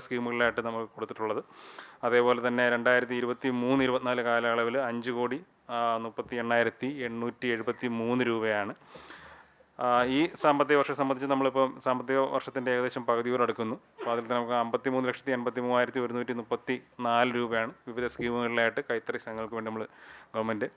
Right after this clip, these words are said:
കൊടുത്തിട്ടുള്ള സാമ്പത്തിക സഹായം. ഇതിൽ തന്നെ ഞാൻ ആദ്യം പറഞ്ഞ രണ്ടായിരത്തി പതിനാറ് തൊട്ട് നമുക്ക്,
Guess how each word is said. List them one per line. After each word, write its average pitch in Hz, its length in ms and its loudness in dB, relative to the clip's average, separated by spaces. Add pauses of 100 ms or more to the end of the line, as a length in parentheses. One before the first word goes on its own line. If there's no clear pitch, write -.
കൊടുത്തിട്ടുള്ള 120 640 0 (100)
സാമ്പത്തിക 113 400 0 (120)
സഹായം. 101 280 -2 (560)
ഇതിൽ 131 240 0
തന്നെ 139 180 6 (100)
ഞാൻ 139 180 4 (120)
ആദ്യം 135 200 4
പറഞ്ഞ 131 200 4
രണ്ടായിരത്തി 127 300 4
പതിനാറ് 139 360 8
തൊട്ട് 131 200 2
നമുക്ക്, 135 240 4